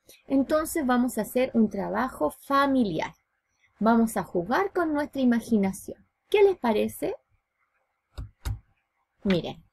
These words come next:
imagínense que están en un barquito y miran a través de la ventana del barquito.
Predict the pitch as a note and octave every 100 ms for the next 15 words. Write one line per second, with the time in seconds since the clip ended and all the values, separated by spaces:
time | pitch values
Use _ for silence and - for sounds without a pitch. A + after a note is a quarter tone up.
0 | _ _ C4 C#4 C#4+ E4+ E4 F4 F#4 B3+
1 | A3+ A#3 A3 G#3 G#3 G#3 A3+ - F#4 G4
2 | D#4 C#4 C4+ A#3+ A3 A3 A#3 A3 G3+ F#3
3 | F3+ - F4 D#4 A3+ F3+ F3 _ - -